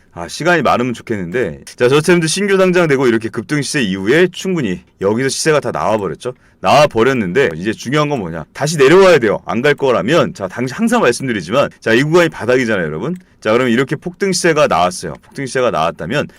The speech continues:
여기서 조정 보이고 제자리로 돌아와서 여기서 헤매고 있어야 됩니다. 자, 근데 주가가 어떻게 되고 있습니까? 지금 최근에 상한가가 나왔죠. 보이세요, 여러분? 상한가 나왔다. 보이시죠? 삼십 프로 올랐습니다. 자, 그 얘기는 뭡니까? 이제 다시 자리를 만들고 있는 거예요.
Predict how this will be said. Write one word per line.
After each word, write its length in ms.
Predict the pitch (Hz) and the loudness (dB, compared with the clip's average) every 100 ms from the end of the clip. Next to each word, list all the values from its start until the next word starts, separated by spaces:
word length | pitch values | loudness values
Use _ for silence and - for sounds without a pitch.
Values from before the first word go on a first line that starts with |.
| - _ | -20 _
여기서 500 | 113 160 185 175 170 | 0 2 4 4 4
조정 300 | 151 131 151 | 2 -4 -4
보이고 340 | 117 123 120 123 | 0 0 2 -2
제자리로 460 | 107 110 120 107 | -2 0 2 0
돌아와서 520 | 95 110 101 76 95 | -4 -2 0 -2 -4
여기서 200 | 92 92 | -6 -4
헤매고 280 | 123 180 165 | -4 -2 -2
있어야 180 | 98 98 | -2 -6
됩니다. 340 | 82 73 67 - _ _ _ | -6 -10 -14 -20 _ _ _
자, 140 | 104 | -6
근데 160 | 110 135 | -2 -4
주가가 300 | - 131 151 | -4 0 2
어떻게 300 | 98 98 143 | 2 0 0
되고 140 | 127 | 0
있습니까? 300 | 107 101 95 | 0 -8 -8
지금 260 | 90 92 113 | -8 -6 -10
최근에 420 | - 160 143 196 - _ _ | -6 -6 -2 -2 -4 _ _
상한가가 540 | - 175 202 196 175 | -4 2 2 2 0
나왔죠. 300 | 117 73 - | 0 -4 -8
보이세요, 300 | 76 95 90 | -10 -8 -8
여러분? 220 | 78 117 175 _ _ | -8 -10 -14 _ _
상한가 320 | 143 151 139 | -4 -2 -2
나왔다. 460 | 80 82 - 85 | -4 -6 -6 -6
보이시죠? 560 | 90 92 90 90 123 185 - _ | -6 -10 -8 -6 -4 -4 -10 _
삼십 280 | - 147 - | -12 -12 -6
프로 120 | 143 | -4
올랐습니다. 640 | 101 101 - 92 87 123 196 - - _ | -2 -4 -4 -6 0 0 0 -6 -20 _
자, 160 | 139 | -2
그 160 | 135 165 | 2 4
얘기는 180 | 175 160 | 4 2
뭡니까? 360 | 123 147 123 | 0 -2 -2
이제 300 | 110 113 151 | -2 0 -2
다시 500 | 147 - - 170 202 208 _ _ | -4 -8 0 4 4 0 _ _
자리를 420 | - 117 139 143 | -8 -2 0 2
만들고 360 | 87 95 110 95 | 0 0 -2 -4
있는 180 | 82 | -6
거예요. 200 | 76 65 | -12 -18